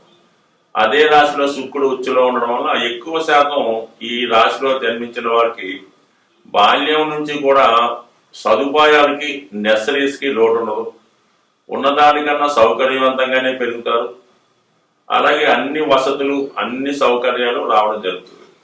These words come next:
దశమ భావం కూడా ధనుసు రాశి గురువు అధిపతి అవడం వల్ల వీళ్ళు ఒకటి, పది స్థానాలు, అంటే వీళ్ళు ఒక విధంగా పుట్టినప్పుడు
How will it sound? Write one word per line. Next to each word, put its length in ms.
దశమ 420
భావం 320
కూడా 220
ధనుసు 340
రాశి 200
గురువు 260
అధిపతి 320
అవడం 240
వల్ల 200
వీళ్ళు 200
ఒకటి, 260
పది 180
స్థానాలు, 520
అంటే 220
వీళ్ళు 220
ఒక 160
విధంగా 380
పుట్టినప్పుడు 680